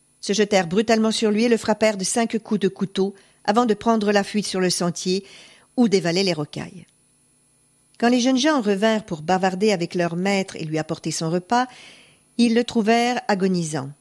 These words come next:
Il eut le temps de murmurer : « N'essayez pas de me venger.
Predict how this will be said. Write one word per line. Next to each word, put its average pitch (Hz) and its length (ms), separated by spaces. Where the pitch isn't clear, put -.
Il 220 200
eut 247 100
le 247 140
temps 262 240
de 240 80
murmurer : « 190 640
N'essayez 214 340
pas 170 160
de 160 60
me 156 80
venger. 139 480